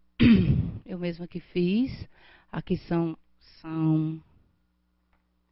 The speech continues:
as fotos onde eu tentei fazer as medidas. E nessa primeira foto é o, o jato da, a válvula aórtica, uma válvula que tem calcificação,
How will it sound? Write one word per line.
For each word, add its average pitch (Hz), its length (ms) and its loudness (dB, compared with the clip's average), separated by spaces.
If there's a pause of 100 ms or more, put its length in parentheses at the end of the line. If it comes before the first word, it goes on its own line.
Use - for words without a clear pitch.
as - 260 -6
fotos 175 520 -4
onde 170 180 -10
eu 170 60 -10
tentei 156 320 -8
fazer 156 320 -8
as 151 160 -6
medidas. 160 680 -10 (1000)
E 180 600 6 (100)
nessa 175 280 2
primeira 165 420 4
foto 214 720 4
é 160 340 6
o, 165 420 -4
o 147 40 -2
jato 147 460 4
da, 139 260 0 (340)
a 160 100 2
válvula 170 360 6
aórtica, 165 460 6
uma 156 100 6
válvula 147 440 4
que - 120 -4
tem 147 160 2
calcificação, 165 1300 6